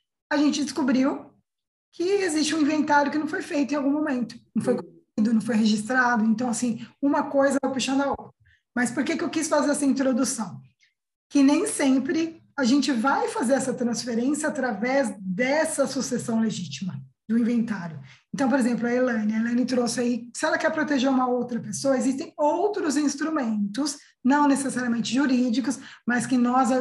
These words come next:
Speaker 1: nós planejadores estamos mais habituados a falar deles, que é a previdência e o seguro de vida. Então, são instrumentos securitários que a gente pode usar, desde que não seja pra quê?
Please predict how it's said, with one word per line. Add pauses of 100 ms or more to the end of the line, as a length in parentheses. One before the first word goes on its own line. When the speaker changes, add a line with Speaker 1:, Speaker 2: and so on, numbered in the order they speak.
(120)
Speaker 1:
nós
planejadores
estamos (120)
mais
habituados
a
falar
deles, (380)
que
é
a
previdência (140)
e
o
seguro
de
vida. (560)
Então,
são
instrumentos
securitários
que
a
gente
pode
usar, (180)
desde
que (340)
não
seja
pra
quê?